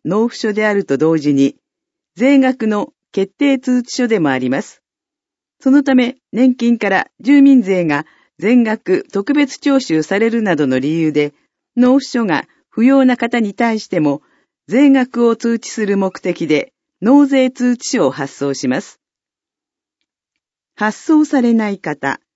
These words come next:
非課税者。次に該当する方には、納税通知書を発送しません。生活保護法による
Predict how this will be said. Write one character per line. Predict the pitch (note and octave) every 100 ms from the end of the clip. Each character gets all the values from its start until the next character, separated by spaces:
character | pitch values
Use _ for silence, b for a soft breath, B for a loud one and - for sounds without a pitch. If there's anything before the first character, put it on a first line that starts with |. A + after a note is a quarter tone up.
| _ _
非 | -
課 | - A3
税 | G3 D#3
者。 | - A#2+ - _ _ _ _ _ _ _ _ _ _ _ _
次 | - C4+ D#4
に | C4+
該 | A3 A3+
当 | A3+ A3+
す | A3+
る | A3
方 | G#3+ A3
に | F#3+
は、 | D3+ D3 _ _ -
納 | A3+ C#4+
税 | C#4 C4
通 | C4 B3 A#3+
知 | - B3
書 | D3
を |
発 | D#3 D#3
送 | - F3+
し | E3+ E3
ま | D#3+
せ | - C#3
ん。 | - _ _ _ _ _ _ _ _ _ _ _ _ _ _
生 | B3+ C#4
活 | C4+ B3+ B3
保 | A#3
護 | A#3
法 | A3 G#3+
に | G3+
よ | G3 F3+
る | E3 -